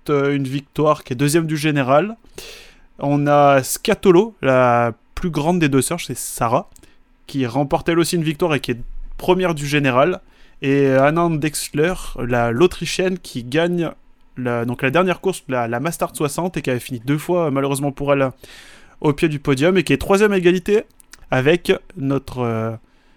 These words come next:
binational Maya, Maya Klotens, qui termine deux fois deuxième, et qui, me semble, a affiché, euh,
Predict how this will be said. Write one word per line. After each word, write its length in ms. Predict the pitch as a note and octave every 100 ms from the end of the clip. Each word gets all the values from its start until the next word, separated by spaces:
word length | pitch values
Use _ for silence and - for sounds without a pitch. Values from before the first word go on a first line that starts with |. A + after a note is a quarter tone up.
| -
binational 880 | C3 F#3 F#3 - E3 F3 E3 C#3 A#2 - - -
Maya, 460 | C3 D#3 E3 D#3 C#3
Maya 220 | D3+ F3
Klotens, 420 | - D3 D#3 G3
qui 300 | - D3 C#3+
termine 320 | C#3 C3+ C#3 C#3
deux 100 | F3+
fois 200 | G3 E3+
deuxième, 500 | D3+ D3 C#3+ F#3 A3 _ _ _ - - - -
et 160 | D#3
qui, 500 | D3+ F3+ G3+ G#3 F#3+
me 220 | D#3 C#3+ C3
semble, 320 | - G3+ D3+
a 40 |
affiché, 420 | B2 - - G#3 G#3+
euh, 240 | D#3